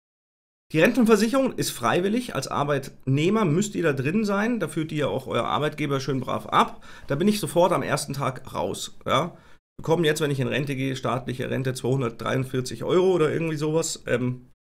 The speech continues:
muss mich jetzt freiwillig versichern, das ist ganz wichtig, oder ich muss da überhaupt einfach eine Altersvorsorge treffen. Ähm, für mich war es aber wichtig, dass ich nicht in irgendwas einzahle,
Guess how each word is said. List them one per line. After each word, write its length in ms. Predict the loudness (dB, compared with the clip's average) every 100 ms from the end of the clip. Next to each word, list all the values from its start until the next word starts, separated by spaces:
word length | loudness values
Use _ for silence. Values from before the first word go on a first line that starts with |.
| _ -6
muss 140 | -4
mich 100 | -2
jetzt 140 | -2 0
freiwillig 440 | 4 4 4 0
versichern, 420 | -2 -4 -4 -6
das 120 | -6 -6
ist 100 | -2
ganz 240 | -2 -2
wichtig, 400 | -4 -2 -2 -2
oder 80 | -4
ich 80 | -2
muss 220 | -4 -2
da 160 | -4
überhaupt 600 | -4 -2 0 0 -2 -6
einfach 380 | -8 -6 -4 -6 -10 -16 -6
eine 140 | -2
Altersvorsorge 800 | 2 2 2 0 -2 0 0 -2
treffen. 600 | -2 -2 0 -4 -6 -10 -20 _ _ _ _ _ _ _ 4
Ähm, 340 | 4 4 -2
für 100 | -2
mich 140 | 0 2
war 80 | 2
es 60 |
aber 160 | 2 2
wichtig, 280 | 0 -2 -4
dass 140 | -4
ich 100 | -4
nicht 140 | -4
in 80 | -2
irgendwas 240 | -2 -4 -4
einzahle, 800 | -2 -2 0 0 2 2 0